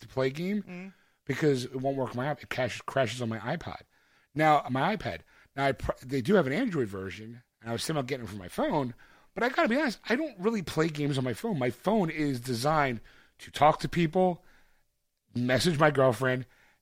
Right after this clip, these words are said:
Speaker 1: and look at Facebook.
Speaker 2: Yeah.
Speaker 1: That's it. And I don't need that super cool, like, okay, I have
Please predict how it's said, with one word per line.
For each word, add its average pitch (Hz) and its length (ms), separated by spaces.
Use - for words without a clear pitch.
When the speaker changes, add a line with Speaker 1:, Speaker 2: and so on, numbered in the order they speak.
Speaker 1:
and 131 180
look 113 140
at 104 60
Facebook. - 420
Speaker 2:
Yeah. 135 200
Speaker 1:
That's 147 340
it. 147 260
And 151 100
I 175 100
don't 202 260
need 196 440
that 143 200
super 160 440
cool, 165 380
like, 147 160
okay, 135 260
I 151 180
have 160 380